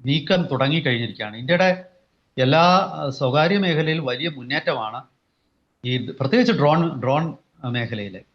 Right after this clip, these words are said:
നടത്തിക്കൊണ്ടിരിക്കുന്നത്. അപ്പോ എന്തായാലും ശരി, തദ്ദേശീയമായിട്ട് ടർബോജെറ്റ്, മൈക്രോ ടർബോജെറ്റ്, മൈക്രോ ടർബോഫാൻ എഞ്ചിനുകളൊക്കെ നിർമ്മിച്ച്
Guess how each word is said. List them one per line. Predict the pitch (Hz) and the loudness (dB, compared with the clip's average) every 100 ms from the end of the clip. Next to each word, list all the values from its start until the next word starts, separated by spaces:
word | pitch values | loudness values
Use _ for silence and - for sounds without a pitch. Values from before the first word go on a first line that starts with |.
| _ _ _ _ 131 | _ _ _ _ -4
നടത്തിക്കൊണ്ടിരിക്കുന്നത്. | 123 131 120 90 98 95 - _ _ _ 135 | -2 0 -2 -4 -12 -18 -20 _ _ _ -4
അപ്പോ | 131 147 139 127 131 - _ - | 2 4 6 2 -2 -14 _ -4
എന്തായാലും | 156 - 202 185 | 0 2 2 2
ശരി, | 180 175 165 - _ _ _ _ 151 | 2 2 0 -10 _ _ _ _ 0
തദ്ദേശീയമായിട്ട് | 147 202 240 247 202 180 175 151 | 2 2 2 0 2 0 0 0
ടർബോജെറ്റ്, | 143 147 190 185 - 185 185 180 180 | -2 -2 -6 -6 -8 -6 -2 -4 -2
മൈക്രോ | 139 139 170 185 202 - _ _ - | -6 -4 -4 -4 -6 -10 _ _ -4
ടർബോജെറ്റ്, | 151 151 165 160 - | -2 0 0 0 -2
മൈക്രോ | 156 135 135 | -4 -4 -4
ടർബോഫാൻ | 156 143 123 139 135 147 | -4 -4 -2 -4 -2 -2
എഞ്ചിനുകളൊക്കെ | 131 127 135 131 135 | -2 -2 -4 -4 -6
നിർമ്മിച്ച് | 120 117 123 117 | -8 -8 -8 -8